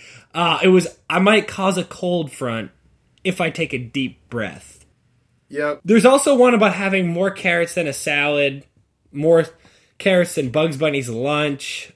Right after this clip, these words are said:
Speaker 1: something about a disco ball, something about chewing on aluminum foil. I don't remember. All I know is <laughs> Paul Wall started his career, if I'm,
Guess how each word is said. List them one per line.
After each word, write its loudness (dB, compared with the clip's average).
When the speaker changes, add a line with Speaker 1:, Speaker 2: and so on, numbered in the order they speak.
Speaker 1:
something 2
about 6
a -2
disco -2
ball, 0
something 2
about 4
chewing 2
on 0
aluminum 0
foil. 0
I 4
don't 2
remember. -4
All 6
I 6
know 4
is -2
<laughs> -8
Paul 4
Wall 4
started 2
his -2
career, -2
if -4
I'm, -4